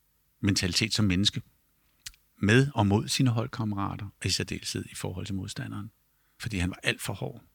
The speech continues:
alt for brutal, alt for ondskabsfuld. Øh, synes han.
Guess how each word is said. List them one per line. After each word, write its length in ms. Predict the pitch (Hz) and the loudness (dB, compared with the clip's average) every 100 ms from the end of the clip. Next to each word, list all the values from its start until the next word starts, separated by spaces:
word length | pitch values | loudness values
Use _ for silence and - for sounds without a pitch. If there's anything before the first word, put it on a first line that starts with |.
| _ | _
alt 180 | - 117 | -6 -4
for 80 | - | -6
brutal, 460 | - 113 - 113 - | -6 -4 -2 -2 -4
alt 200 | - 107 | -2 -2
for 120 | - 110 | 0 -2
ondskabsfuld. 540 | 104 - - - - - - _ _ _ - - _ _ - | -2 -8 -10 -10 -10 -12 -20 _ _ _ -20 -20 _ _ 0
Øh, 680 | 107 95 95 90 87 87 92 | 2 4 2 0 0 0 4
synes 220 | 127 117 | 4 6
han. 140 | 135 | 2